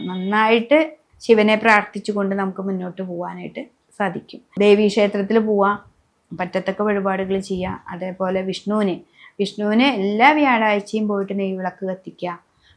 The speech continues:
പിടിപ്പണം സമർപ്പിക്കുക. നമ്മൾ പെട്ടെന്ന് ഒരു ദേഷ്യത്തിന് എന്തെങ്കിലുമൊക്കെ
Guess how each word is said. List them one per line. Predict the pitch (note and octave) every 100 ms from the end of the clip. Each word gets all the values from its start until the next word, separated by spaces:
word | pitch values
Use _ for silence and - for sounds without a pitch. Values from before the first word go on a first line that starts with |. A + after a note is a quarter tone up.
| -
പിടിപ്പണം | G#3 G#3 A3 A#3
സമർപ്പിക്കുക. | A#3+ A#3+ A3 A#3 F#3 F3 - _ -
നമ്മൾ | E3+ F3+ F#3+
പെട്ടെന്ന് | F#3 - G3 G#3
ഒരു | G#3+
ദേഷ്യത്തിന് | A3 G3+ G#3 G#3 G#3+
എന്തെങ്കിലുമൊക്കെ | G#3 G3 G3 G3+ G#3